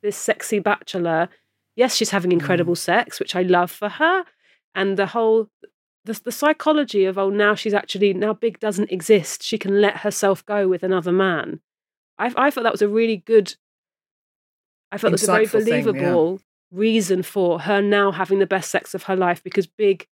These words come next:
Speaker 1: was in the way psychologically
Speaker 2: Mm.
Speaker 1: of her sexual freedom.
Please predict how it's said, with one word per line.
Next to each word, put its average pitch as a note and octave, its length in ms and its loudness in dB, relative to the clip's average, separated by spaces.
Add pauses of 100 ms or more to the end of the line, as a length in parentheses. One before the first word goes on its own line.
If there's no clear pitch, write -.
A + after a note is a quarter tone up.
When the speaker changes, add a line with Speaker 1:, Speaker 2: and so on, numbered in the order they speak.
Speaker 1:
was F3 200 -14
in G3+ 200 0
the F#3+ 80 2
way F3+ 540 -2 (360)
psychologically D#3+ 1160 0
Speaker 2:
Mm. - 460 -20
Speaker 1:
of E3+ 80 -18
her F#3 80 -4
sexual - 360 -2
freedom. F3+ 680 0